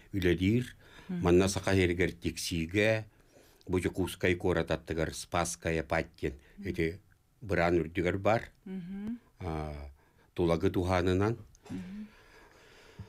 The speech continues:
Speaker 1: А, уус маяга алдаңа вышкалар тураллар. Климатический ол климат, а, үер-, а, улар ийитин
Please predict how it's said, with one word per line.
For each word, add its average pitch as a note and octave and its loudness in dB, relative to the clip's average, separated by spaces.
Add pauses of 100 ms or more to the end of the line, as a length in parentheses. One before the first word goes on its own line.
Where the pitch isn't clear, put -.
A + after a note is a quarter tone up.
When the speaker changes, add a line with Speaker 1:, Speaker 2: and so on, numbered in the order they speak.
(320)
Speaker 1:
А, F2 4
уус F#2+ 4
маяга G2+ 4
алдаңа F2+ 2
вышкалар E2 -2
тураллар. D2 -2
Климатический D#2+ -2
ол F2 -4
климат, F2 0 (320)
а, E2+ 0
үер-, F#2+ 2
а, E2+ 0
улар F#2+ 2
ийитин F2 2